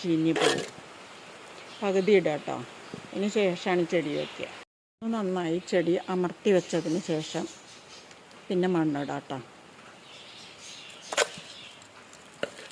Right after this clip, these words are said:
നല്ല ചകിരിച്ചോറിൽ വെച്ച് നല്ല വേരുള്ള ചെടിയായിരുന്നു, അപ്പോൾ അത് കാരണം പെട്ടെന്ന് പിടിച്ച്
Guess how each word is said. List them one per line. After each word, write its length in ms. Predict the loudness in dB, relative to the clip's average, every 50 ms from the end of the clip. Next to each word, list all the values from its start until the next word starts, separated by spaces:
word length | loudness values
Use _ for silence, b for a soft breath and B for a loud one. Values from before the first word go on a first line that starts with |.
| -18 -20 -20 -20 -20 -20 -18 -16 -2 2 2 4 4 2
നല്ല 340 | 0 0 0 2 2 2 2 0 -2 -4 -8 -16 -16 -14 -14 -10 -6 -2
ചകിരിച്ചോറിൽ 840 | -2 0 0 0 0 0 0 2 2 2 2 2 2 0 0 2 2 2 2
വെച്ച് 220 | 0 -2 -4 -4 2 4 6
നല്ല 320 | 8 8 6 6 6 2 4 4 2
വേരുള്ള 680 | 2 2 2 2 2 0 0 0 0 0 0 0 0 0 0 0
ചെടിയായിരുന്നു, 560 | 0 0 0 0 0 0 0 -2 -2 -4 -4 -6
അപ്പോൾ 140 | -4 -4 -4
അത് 80 | -2 -2 -2
കാരണം 320 | -2 -2 -2 0 2 2 2 2
പെട്ടെന്ന് 600 | 2 0 -2 -8 -8 -4 -2 0 0 0 0 0 0 -2
പിടിച്ച് 260 | -2 -2 -2 -4